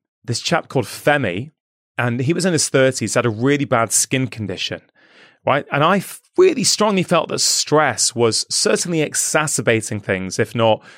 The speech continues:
driving a lot of what was going on. But this guy was pretty isolated. He wouldn't go out much. And I said, "What do you enjoy doing?" He says, "I love, first thing in the morning, I love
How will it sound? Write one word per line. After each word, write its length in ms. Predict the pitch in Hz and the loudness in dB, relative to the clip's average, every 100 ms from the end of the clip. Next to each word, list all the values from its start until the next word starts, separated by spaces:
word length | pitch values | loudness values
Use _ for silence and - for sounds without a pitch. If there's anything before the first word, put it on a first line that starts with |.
| - _ | -20 _
driving 480 | - 127 127 120 117 | 0 4 4 2 -2
a 80 | 117 | 0
lot 280 | 117 120 123 | 2 4 2
of 140 | 117 | 2
what 140 | 113 | -2
was 120 | 110 - | -2 -2
going 300 | 110 98 107 | -2 0 0
on. 320 | 107 85 87 _ _ _ | 0 -2 -8 _ _ _
But 80 | 165 | 0
this 140 | 220 | 0
guy 120 | - 214 | 0 0
was 120 | 160 | 0
pretty 240 | - 151 | 0 2
isolated. 920 | 127 123 - 123 117 120 127 120 120 | 4 4 2 4 4 4 4 4 4
He 100 | 107 | 2
wouldn't 260 | 110 151 165 | -2 -2 0
go 160 | 113 107 | 0 2
out 220 | 110 110 | 0 0
much. 520 | 110 107 - - - - _ _ _ | 0 0 -2 -4 -4 -10 _ _ _
And 300 | 131 127 120 - - | -2 -2 -2 -6 -6
I 40 | |
said, 180 | 135 196 | -4 -2
"What 120 | 180 | -2
do 60 | 214 | -2
you 60 | |
enjoy 300 | 226 - 156 | -2 2 4
doing?" 160 | 127 123 | 4 2
He 60 | 101 | 0
says, 140 | 139 | 0
"I 100 | 131 | 0
love, 760 | 123 131 156 165 104 90 - - _ _ _ | 0 0 2 4 2 -4 -18 -20 _ _ _
first 300 | 170 185 - | 2 2 2
thing 60 | |
in 20 | 147 | 0
the 60 | |
morning, 420 | 120 104 101 104 - | 0 0 -2 -6 -6
I 80 | |
love 560 | 113 113 127 123 - - | -4 2 4 4 0 -14